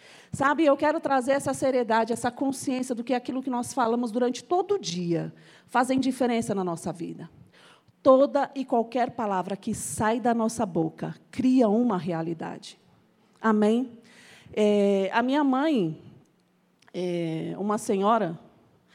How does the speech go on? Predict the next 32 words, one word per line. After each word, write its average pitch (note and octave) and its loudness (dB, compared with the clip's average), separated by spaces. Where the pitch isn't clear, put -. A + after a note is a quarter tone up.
e - -8
eu F#3 0
julgo G3+ -4
ela F#3+ 0
muito G3 -6
sábia, G#3 -4
<laughs> - -16
ela G3 -6
já G3 -4
está G3 -6
com G3+ -10
o G3 -6
Senhor, G#3+ -6
mas A#3+ -4
ela B3+ 0
me D4 -4
criou C4 2
e D4+ 0
ela B3+ 2
sempre D4+ -4
dizia B3+ 0
uma A#3+ -4
coisa A#3+ -2
assim: F#3 -8
"Quem C4+ -4
fala B3 0
muito C4 -4
dá B3+ 0
bom B3 -4
dia B3 -2
a - -16
cavalo." E3+ -2